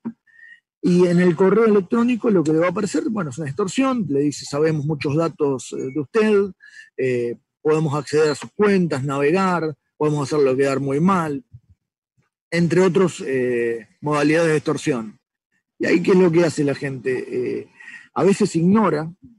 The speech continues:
porque también le piden Bitcoin para no seguir con esta situación. Eh, a, a veces lo ignora, a veces, este, le, le ha pasado a muchísima gente, eh, tanto en la Argentina como en el mundo. En España ha ocurrido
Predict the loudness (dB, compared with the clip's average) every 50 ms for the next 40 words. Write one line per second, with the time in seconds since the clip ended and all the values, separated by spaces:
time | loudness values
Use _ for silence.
0 | _ -8 -6 -2 -2 0 2 2 2 2 2 4 2 2 2 2 2 4 4 4
1 | 2 2 0 2 2 2 2 0 -2 -6 -6 -6 -4 -6 -6 -4 -2 0 2 4
2 | 4 4 2 0 -8 -12 -14 -14 -14 -14 -14 -14 -12 -6 -4 -4 -4 0 0 -2
3 | -2 -2 -6 -10 -16 -20 _ _ _ _ _ _ _ _ _ -20 -20 -20 _ _
4 | -10 -8 -6 -4 -2 -2 0 2 2 2 4 4 4 4 4 4 4 4 4 4
5 | 4 4 2 2 0 -2 -2 -2 0 0 0 0 -2 -6 -6 -6 -8 -10 -10 -6
6 | -4 -4 -4 -2 -4 -2 -2 -2 -2 -2 -4 -6 -8 -4 0 2 2 4 2 2
7 | 0 -2 -4 -6 -8 -14 _ _ _ _ _ _ _ _ -16 -12 -10 -10 -10 -10
8 | -12 -14 -16 _ _ -12 -6 -4 -2 -2 0 2 0 2 2 0 -2 0 0 0
9 | -2 -2 -4 -4 -6 -6 -6 -8 -12 -12 -10 -10 -8 -8 -6 -4 -2 -2 -2 -2
10 | -4 -8 _ -4 -2 0 0 0 0 0 -2 -4 -4 -4 -6 -2 0 2 2 2
11 | 2 2 2 0 0 -2 -4 -6 -4 -2 0 2 2 2 2 0 -2 -6 -12 -14
12 | -10 -4 -2 0 0 0 0 -2 -4 -6 -8 -10 -14 -16 _ _ _ _ -20 -20
13 | _ _ -6 -6 -4 -2 -2 -2 0 2 2 2 2 2 2 0 -2 -4 -6 -8
14 | -10 -14